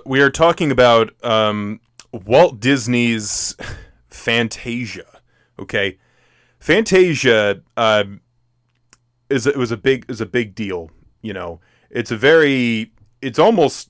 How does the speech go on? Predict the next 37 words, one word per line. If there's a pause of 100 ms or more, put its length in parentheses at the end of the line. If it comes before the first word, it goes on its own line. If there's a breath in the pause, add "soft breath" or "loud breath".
(160)
I,
I
would
almost
say
it's
the
most,
like, (160)
highbrow (480)
of
these
five
films, (200 soft breath)
'cause
they're
all,
the
other
ones
are
all,
like,
f-,
are,
are,
like,
based
on
some
type
of,
like,
story
or
children's
story.